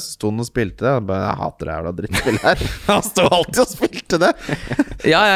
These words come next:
Speaker 2: ja, for man håper jo, altså, noen ganger når det glir, så synes jeg liksom det glir, men det er sånn, eh, ob-,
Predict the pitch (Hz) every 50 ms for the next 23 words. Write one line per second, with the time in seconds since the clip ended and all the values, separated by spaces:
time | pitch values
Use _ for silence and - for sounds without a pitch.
0 | 185 175 165 - 170 170 175 175 180 151 120 - - 147 165 180 180 175 165 165
1 | 170 170 160 135 123 120 123 123 127 131 143 147 131 123 120 139 170 208 - 226
2 | 226 - 190 156 131 - 151 156 147 139 139 131 131 123 120 117 117 127 143 151
3 | 156 143 139 135 131 131 131 127 123 120 120 120 120 117 117 120 117 117 110 78
4 | - 120 123 -